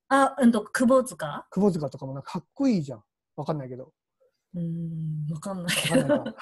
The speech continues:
Speaker 2: <laughs> なんだろうな、それクズって人、それをもしクズって言ってるとしたら、いやいや、クズじゃないですと。
Speaker 1: うーん。
Speaker 2: クズじゃないっていうか、なんか光を放っているというか。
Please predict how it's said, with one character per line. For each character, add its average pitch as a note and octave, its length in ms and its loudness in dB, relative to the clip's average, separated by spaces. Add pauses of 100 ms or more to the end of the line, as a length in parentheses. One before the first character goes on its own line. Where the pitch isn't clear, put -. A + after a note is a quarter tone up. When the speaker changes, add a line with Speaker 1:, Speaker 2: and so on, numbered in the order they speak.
(500)
Speaker 2:
<laughs> - 560 -12
な G#3 180 2
ん C4 80 2
だ G3 100 4
ろ E3+ 40 0
う D3+ 40 -2
な、 C#3+ 60 -8
そ B3 120 0
れ C4 80 2
ク D#4 160 2
ズ F4 120 6
っ - 40 0
て - 200 -2
人、 A#3 240 -4 (160)
そ - 120 -2
れ D4 80 4
を C#4+ 60 2
も C#4 260 0
し - 60 -10
ク A#3+ 120 2
ズ G3+ 80 2
っ F#3 40 0
て D#3+ 80 -8
言 D#3+ 80 -2
っ D3 40 -8
て F3+ 80 2
る D#3 60 -4
と D3+ 80 -8
し - 60 -12
た D3+ 100 -4
ら、 C#3 260 -4 (560)
い F#3 80 0
や F#3+ 100 2
い F#3 40 4
や、 E3+ 100 2
ク G3+ 100 -2
ズ F3 120 -2
じ D3 80 -4
ゃ - 20 -2
な D3 80 -4
い C3+ 60 -6
で A#2+ 80 -10
す - 120 -18
と。 B2 200 -20 (540)
Speaker 1:
う F3 40 -12
ー - 20 -10
ん。 E3+ 800 -10
Speaker 2:
ク - 120 -2
ズ F3+ 80 0
じ D#3 80 0
ゃ - 20 0
な E3 80 0
い E3 60 0
っ - 20 -2
て D3+ 100 -10
い C#3 40 -4
う B2 40 -12
か、 C3+ 320 -4 (1120)
な G#3+ 120 4
ん A#3 80 2
か - 80 -2
光 G#3 280 2
を D#3 40 2
放 D3 160 -2
っ D3+ 80 -4
て D3 80 -10
い C3 40 -8
る A#2 60 -12
と - 80 -14
い B2 60 -10
う A#2+ 40 -14
か。 B2 280 -14